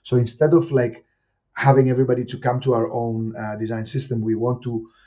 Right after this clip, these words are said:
integrate simulation as a service to other cad software. So it means that if you're already running some cad software and you're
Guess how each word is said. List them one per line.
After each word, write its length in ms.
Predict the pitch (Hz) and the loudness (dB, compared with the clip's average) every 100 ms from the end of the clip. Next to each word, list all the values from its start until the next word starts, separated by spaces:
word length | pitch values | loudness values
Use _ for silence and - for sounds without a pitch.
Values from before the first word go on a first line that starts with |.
| _ 170 | _ 6
integrate 520 | 170 170 123 131 117 | 8 8 6 6 4
simulation 680 | - 120 117 117 110 107 110 | -2 -2 0 -2 -2 -6 -4
as 180 | - 147 | 0 2
a 60 | 135 | 2
service 580 | - 123 104 110 107 - _ _ _ | 0 -2 -4 -6 -10 -14 _ _ _
to 320 | - 127 120 117 | 2 4 4 0
other 340 | 123 135 120 | 2 4 2
cad 300 | 104 120 104 | 0 -6 -8
software. 340 | - 113 - 104 | -8 -8 -8 -4
So 100 | 123 | -2
it 120 | 120 | 0
means 160 | 135 127 | 0 0
that 140 | 127 | -2
if 120 | - | -2
you're 120 | 143 123 | 2 4
already 280 | 123 175 | 4 4
running 440 | 180 135 131 127 113 _ _ | 4 4 2 -2 -6 _ _
some 240 | - 113 | -6 -4
cad 240 | 113 117 107 | -2 -2 -2
software 540 | 131 - 120 117 113 - _ | -2 -2 -2 -2 -2 -10 _
and 160 | 117 113 | -4 0
you're 120 | 117 | 2